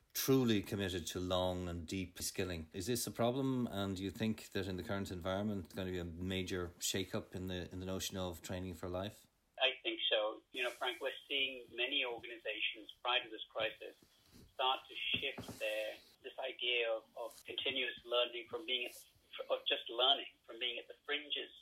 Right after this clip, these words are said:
Speaker 2: of the value proposition to their people, to increasingly making it almost the epicenter of the whole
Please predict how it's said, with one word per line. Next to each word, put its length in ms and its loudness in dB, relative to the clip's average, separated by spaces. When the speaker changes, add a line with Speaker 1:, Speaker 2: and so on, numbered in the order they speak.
Speaker 2:
of 200 0
the 160 -10
value 320 2
proposition 560 2
to 80 -20
their 240 -4
people, 400 -10
to 80 -6
increasingly 720 -2
making 320 -4
it 160 -4
almost 320 -4
the 120 0
epicenter 600 -2
of 240 0
the 40 -16
whole 200 -4